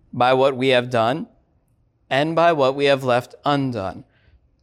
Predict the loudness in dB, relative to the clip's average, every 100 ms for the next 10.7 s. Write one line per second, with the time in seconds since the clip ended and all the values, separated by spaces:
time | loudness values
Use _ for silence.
0 | -20 _ _ _ _ _ -2 2 2 2
1 | 2 2 2 0 0 -4 -2 -2 -2 -6
2 | -8 -8 -2 -2 -2 -4 -6 -6 -6 -6
3 | -8 -16 _ _ -20 -20 _ -6 0 2
4 | 2 2 0 0 0 0 2 2 2 0
5 | -2 -2 -4 -6 -6 -6 -6 -4 -4 -6
6 | -4 -4 -4 -6 -14 -18 _ _ _ -20
7 | -12 -2 0 4 2 2 -4 -6 -4 -2
8 | 0 -2 -2 -4 -4 -4 -2 -2 -4 -8
9 | -8 -8 -6 -8 -8 -6 -6 -8 -12 -10
10 | -8 -8 -10 -10 -10 -10